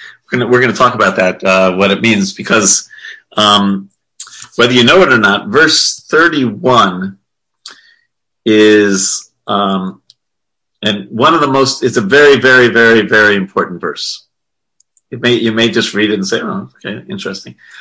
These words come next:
But it's, um, believe it or not, or not believe it or not, but, uh, it is a very important verse in terms of, um, understanding Raganuga Bhakti, the high,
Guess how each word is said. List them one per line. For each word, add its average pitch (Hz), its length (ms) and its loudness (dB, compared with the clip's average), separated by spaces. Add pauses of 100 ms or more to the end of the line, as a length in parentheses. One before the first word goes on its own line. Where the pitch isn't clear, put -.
(240)
But 110 320 -2
it's, - 500 -2
um, 104 380 0
believe 165 280 0
it 135 60 -2
or 110 80 0
not, 98 480 -4
or 98 80 -10
not 104 200 -6
believe 85 240 -14
it 82 60 -14
or 80 60 -18
not, 80 180 -14
but, - 260 -6 (100)
uh, 98 240 0
it 131 240 0
is 113 640 2
a 104 200 0
very 120 240 2
important 113 480 -4
verse 117 560 0 (560)
in 104 220 -4
terms 123 580 -2
of, 107 400 2
um, 98 380 0 (1400)
understanding 123 1120 0 (540)
Raganuga 110 760 0
Bhakti, - 480 -6 (120)
the 95 100 -6
high, 101 300 -4